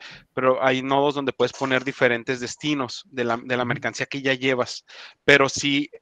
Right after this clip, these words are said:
Speaker 1: llegas a un destino y ahí la mercancía cambia y se integra más mercancía a tu traslado, sí necesitas estar actualizando tus,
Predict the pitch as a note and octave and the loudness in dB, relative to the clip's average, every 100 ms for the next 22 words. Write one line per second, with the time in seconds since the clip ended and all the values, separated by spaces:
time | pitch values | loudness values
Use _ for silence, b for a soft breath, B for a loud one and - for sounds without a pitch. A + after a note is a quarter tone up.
0 | _ C#3 C#3 D3 E3+ E3 D#3 - E3+ D#3 | _ 4 6 8 6 2 -2 0 2 4
1 | C#3 B2+ C3 D3 C#3+ B2+ A#2 - C#3 - | 4 2 2 0 0 0 -4 -2 -2 2
2 | D3+ D3+ C#3+ C#3 - B2 A2+ A#2+ A2+ A#2+ | 4 4 2 0 0 -8 -8 -10 -6 0
3 | C3 C3+ D3 C#3+ D3+ C#3+ A#2+ - C3 C3+ | 0 2 2 0 -4 -8 -10 -8 -8 -8
4 | B2+ A2+ G#2+ C3 D3 E3 - C#3 C3+ A#2 | -8 -6 2 2 2 -2 -6 -4 -4 -6
5 | A#2 B2+ - - A#2 - B2 A2+ A2+ A2+ | -10 -10 -8 -6 -6 -4 -8 -8 -10 -12
6 | A#2 A2+ - - | -16 -18 -20 -20